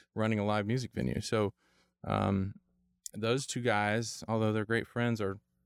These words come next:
not, you know, a part of Union Hall day to day.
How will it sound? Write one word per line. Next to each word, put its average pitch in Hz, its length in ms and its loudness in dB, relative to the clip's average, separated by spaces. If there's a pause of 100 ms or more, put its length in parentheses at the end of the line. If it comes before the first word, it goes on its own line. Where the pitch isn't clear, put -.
(160)
not, 107 300 0 (420)
you - 80 0
know, - 180 0
a 110 60 2
part 120 340 0
of 110 100 -4
Union 110 280 2
Hall 107 480 0 (460)
day 107 160 0
to 98 80 -6
day. 107 400 0